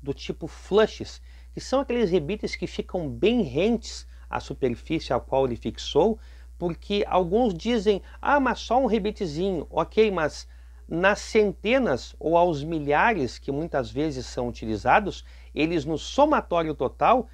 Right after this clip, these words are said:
geram uma grande quantidade de arrasto, e até nesses detalhes a Beechcraft tomou cuidado. O motor era um modelo Continental E meia cinco de seis cilindros, sete vírgula sete litros, e que possuía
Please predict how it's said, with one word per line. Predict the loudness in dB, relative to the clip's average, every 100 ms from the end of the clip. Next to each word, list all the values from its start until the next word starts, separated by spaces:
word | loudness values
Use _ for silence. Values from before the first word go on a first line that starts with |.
| -18
geram | -16 -6 0 0 0
uma | 0 -2
grande | 0 0 0 -2
quantidade | -4 -6 -6 -4 -2 0
de | -2
arrasto, | 2 2 2 -6 -20 -10
e | 2 4
até | 4 2 2
nesses | 2 4 4 2 -2
detalhes | -2 -2 0 2 2 0 -8 -20 -12
a | -4
Beechcraft | -4 -4 -8 -4 -2 -2 -4 -2
tomou | 0 2 0
cuidado. | 0 -2 0 0 -4 -18 -20 -20 -20 -20 -20 -16
O | -6 2
motor | 2 4 6 6 4 -10 -2
era | 0 0
um |
modelo | -2 -2 0 2 2
Continental | 0 -2 -2 -2 -6 -4 0 4 4 4 -4
E | 0 2 4
meia | 2 2
cinco | 0 -4 -6 -4 -4
de | -6
seis | -6 -2 -2 -2
cilindros, | -4 -2 0 0 -4 -6 -18 -20 -20
sete | -18 2 4 6 4 0 -8
vírgula | -4 -4 -2 0 0
sete | 0 -4 -4 -4
litros, | -6 -4 -2 -4 -8 -10
e | -14
que | -8
possuía | -4 -4 -4 -4 0 2